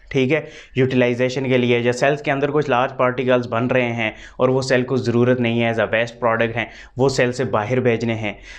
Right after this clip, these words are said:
तो ऐसे लार्ज पार्टिकल्स को प्लाज्मा मेम्ब्रेन अलाउ नहीं करती बाहर जाने के लिए या अलाउ नहीं करती सेल्स के अंदर आने के लिए। तो ऐसे प्रोसेसेस ज़रूरी भी हैं। तो इन प्रोसेसेस को एक्टिव ट्रांसपोर्ट के ज़रिए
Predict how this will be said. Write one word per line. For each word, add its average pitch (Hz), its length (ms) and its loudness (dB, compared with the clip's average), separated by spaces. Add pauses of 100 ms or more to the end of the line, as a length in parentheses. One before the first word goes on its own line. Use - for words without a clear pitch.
(160)
तो - 180 0
ऐसे 170 260 2
लार्ज 170 320 2
पार्टिकल्स 156 520 0
को 160 140 -4
प्लाज्मा 147 520 -2
मेम्ब्रेन 139 420 0
अलाउ 123 420 0
नहीं 127 340 -2
करती 131 300 -2
बाहर 107 260 -2
जाने 104 280 -2
के 104 120 -2
लिए 98 380 -6 (500)
या 127 120 2
अलाउ 131 400 0
नहीं 131 300 0
करती 127 400 0
सेल्स 107 340 -2
के - 120 -4
अंदर 104 260 -2
आने 110 260 -2
के 107 100 -2
लिए। 101 320 -4 (320)
तो - 220 -4
ऐसे 185 680 0 (160)
प्रोसेसेस 139 500 0
ज़रूरी 117 460 2
भी 160 140 0
हैं। 131 400 -6 (360)
तो - 160 -4
इन 208 200 2
प्रोसेसेस 151 640 -2
को - 400 -2
एक्टिव 160 400 -4
ट्रांसपोर्ट 139 540 -2
के 131 160 0
ज़रिए 113 520 -2